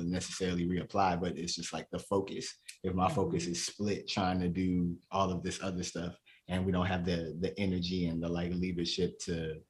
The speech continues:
Speaker 1: stay in the country, it just becomes, like, this really difficult thing to balance.
Speaker 2: Yes, absolutely. Yeah. No, I totally get that. I mean, I don't, I, I cannot imagine having three kids, a spouse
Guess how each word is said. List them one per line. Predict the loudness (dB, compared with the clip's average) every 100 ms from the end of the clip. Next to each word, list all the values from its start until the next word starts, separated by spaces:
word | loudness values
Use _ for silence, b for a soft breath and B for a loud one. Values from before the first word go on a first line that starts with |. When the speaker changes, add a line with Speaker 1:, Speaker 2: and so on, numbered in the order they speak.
| _
Speaker 1:
stay | -6 2 4 6
in | 4
the | 2
country, | 2 2 2 -2 -4 b b b
it | -2
just | 0 0
becomes, | -2 0 2 2 0
like, | -4 -4
this | -4 -4
really | 0 0 2 0
difficult | -2 -2 -2 -2
thing | 2 2
to | 2
balance. | 0 -6 -8 -14 -14 -14 -6
Speaker 2:
Yes, | -4 -2 -2 -4 2
absolutely. | 2 4 2 2 2 0 -2 -6 -6 -2
Yeah. | 2 2 2 B B B B
No, | 6 8
I | 10
totally | 8 4 6 6 6
get | 4 4
that. | 6 6 8
I | 6
mean, | 8
I | 10 10 10
don't, | 8 6 2 -8 _ _ 12
I, | 12 12
I | 10
cannot | 6 8 10 10
imagine | 8 8 8 6 6
having | 8 8 6 4 4 2 b b _ _
three | 8 8 8
kids, | 6 8 10 8 4 0 0 -2 b _ _
a | 2
spouse | 8 12 12 12 10 4 2 2